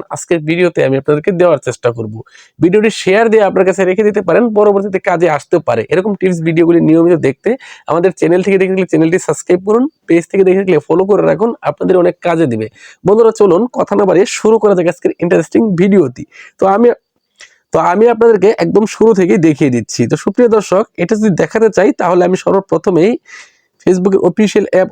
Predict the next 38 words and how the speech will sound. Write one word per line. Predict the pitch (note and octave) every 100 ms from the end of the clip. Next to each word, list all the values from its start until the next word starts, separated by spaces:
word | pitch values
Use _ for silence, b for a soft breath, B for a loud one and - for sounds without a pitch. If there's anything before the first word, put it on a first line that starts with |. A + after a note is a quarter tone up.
| F3
ওপেন | G3 F#3+
করব | E3 G3+ F#3
বা | F3
কিভাবে | F#3+ F#3+ F#3+ E3+
ভিডিও | F3+ G3 E3
আপলোড | D#3 F#3 -
করতে | F#3+ - E3+
হয় | G#3
সেটা | F3 E3 E3
আপনারা | F3 -
সকলেই | F3+ F3+ E3+ D#3
জানেন, | D3+ G#3 -
তারপরেও | E3 F3 F3 D3+
আমি | E3 D#3
আপনাদেরকে | D#3+ D#3+ G#3+ D#3
দেখিয়ে | C#3 C3+ A2+
দিচ্ছি। | A2+ - - - B B B
তো | - A#3
এখান | B3 A3+
থেকে | A3 G3
যে |
উপর | F#3+ G3 G3+
থেকে | G3 -
প্লাস | D#3+ E3+ -
আইকন | E3+ E3+ D3+
রয়েছে | D3
আমি | D#3+ D#3
এখানে | - E3+
ক্লিক | E3+ E3+ -
করব। | D#3 G#3+ -
আমি | D#3+ F3
আপনাদেরকে | F3+ F3 -
একটা | - D#3 C#3
রিলস | D#3 E3 -
আপলোড | D3+ F3+ E3
করে | D#3+
দেখাচ্ছি। | C#3+ C3 E3 - A3+ -
আপনারা | D3+ F3